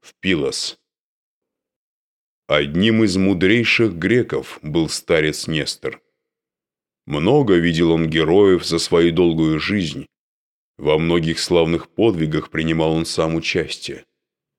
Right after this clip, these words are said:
Велика была опытность Нестора в военном деле. Уже третье поколение героев видел Нестор.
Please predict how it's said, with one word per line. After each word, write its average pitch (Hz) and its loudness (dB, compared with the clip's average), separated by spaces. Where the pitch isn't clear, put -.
Велика 92 2
была 107 4
опытность 95 0
Нестора 87 0
в 80 -4
военном 87 2
деле. 80 -2
Уже 76 -4
третье 113 0
поколение 92 0
героев 82 2
видел 73 -4
Нестор. - -6